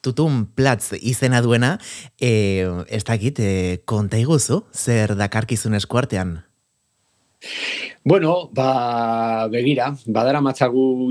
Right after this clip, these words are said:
Speaker 2: ja hilabetetxo batzuk, ia, ia, mm, urte erdia, esango genuke Tutun Platzekin,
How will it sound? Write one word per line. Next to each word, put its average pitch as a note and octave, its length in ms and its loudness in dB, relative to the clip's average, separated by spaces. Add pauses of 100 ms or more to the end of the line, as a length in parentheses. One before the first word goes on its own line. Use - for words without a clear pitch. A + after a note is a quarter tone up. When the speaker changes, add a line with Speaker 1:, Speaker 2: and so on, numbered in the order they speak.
Speaker 2:
ja B2+ 240 2
hilabetetxo C3 640 0
batzuk, D3 500 -2
ia, A#2+ 160 2
ia, A#2+ 220 0 (360)
mm, G2+ 200 -10 (340)
urte A2+ 240 2
erdia, C3+ 400 0
esango C3 300 0
genuke A#2+ 760 0
Tutun B2+ 300 -2
Platzekin, C#3 480 -2